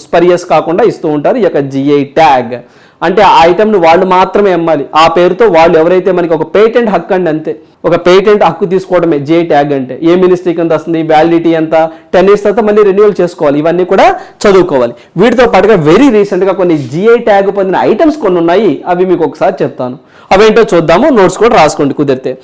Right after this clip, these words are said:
ఇదేసరికి మనకి సంభాల్ హార్న్ క్రాఫ్ట్ అని చెప్పేసి so మనకి వుడ్తో తయారు చేసినటువంటి ఒక చెక్క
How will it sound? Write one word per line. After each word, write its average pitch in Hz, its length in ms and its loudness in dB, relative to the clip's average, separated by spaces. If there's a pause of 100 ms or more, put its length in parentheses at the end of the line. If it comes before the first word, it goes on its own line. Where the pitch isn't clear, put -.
(260)
ఇదేసరికి 196 480 2
మనకి 170 260 2 (460)
సంభాల్ 208 500 2 (140)
హార్న్ 185 360 2 (120)
క్రాఫ్ట్ 170 360 2
అని 170 140 -2
చెప్పేసి 160 500 0 (520)
so - 120 -8
మనకి 165 220 0
వుడ్తో 208 340 0
తయారు 185 240 2
చేసినటువంటి 160 560 -4
ఒక 160 100 -4 (120)
చెక్క 165 180 -4